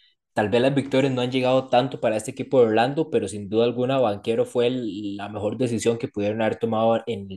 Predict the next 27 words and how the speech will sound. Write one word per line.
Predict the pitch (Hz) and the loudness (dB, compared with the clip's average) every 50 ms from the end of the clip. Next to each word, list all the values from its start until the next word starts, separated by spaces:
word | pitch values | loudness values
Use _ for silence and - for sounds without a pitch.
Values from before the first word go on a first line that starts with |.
| - _ | -16 _
durante | _ 113 110 104 101 101 98 95 104 95 | _ -4 -2 0 0 -2 -4 -6 -6 -8
lo | 92 | -6
que | - 104 | -6 -4
fue | 95 110 113 | -2 0 -2
el | 117 | 0
draft. | 113 123 123 131 135 - - _ _ _ _ _ _ _ - - _ _ _ _ _ | 0 2 2 2 2 0 -8 _ _ _ _ _ _ _ -20 -20 _ _ _ _ _
Eh, | 113 110 101 98 95 98 98 95 95 92 | 0 0 0 0 0 -2 -2 -4 -6 -8
bien, | 104 107 113 113 113 117 123 | -6 -2 2 2 2 2 2
bien, | 123 120 120 123 131 135 135 127 117 107 92 87 - _ _ _ _ _ _ _ _ _ _ _ _ _ _ _ _ | 2 4 4 4 4 2 0 0 -2 -4 -8 -12 -18 _ _ _ _ _ _ _ _ _ _ _ _ _ _ _ _
eh, | - 113 107 107 104 101 98 92 90 | 0 2 2 2 2 0 -2 -6 -6
va | 98 107 107 | 0 2 2
a | 107 | 2
ser, | 110 - 120 120 113 | 4 4 4 4 4
digamos, | 110 107 110 113 113 117 107 | 2 2 2 2 0 -2 -4
esa | 113 101 117 123 | -4 -4 -4 -4
figura | - 117 110 104 113 123 123 123 | -4 -4 -2 2 2 2 2 2
para | - 110 101 104 | 2 0 0 0
este | 104 - - | -2 -4 -6
equipo | 104 120 117 - 127 | -8 -10 -6 -6 -4
en | 127 123 | -2 -2
el | 120 | 0
futuro. | 123 135 135 - 139 139 139 151 170 - - - _ _ _ _ _ _ _ - | 0 -2 2 4 6 6 6 6 4 0 -4 -14 _ _ _ _ _ _ _ -4
E | 123 | -2
incluso | 120 113 113 110 107 - 117 117 117 117 139 135 | -2 0 -2 -4 -4 -2 0 0 0 2 0 0
recientemente, | 131 131 127 135 127 135 139 139 143 143 143 147 147 180 175 | 0 2 0 0 -2 0 -2 0 0 0 -2 -2 -4 -6 -8
pues, | 175 - 127 107 98 - - - - _ | -4 -2 -2 -2 -2 -4 -8 -10 -12 _
eh, | 107 110 104 101 98 95 98 92 - - | -8 -8 -6 -6 -4 -4 -6 -6 -8 -12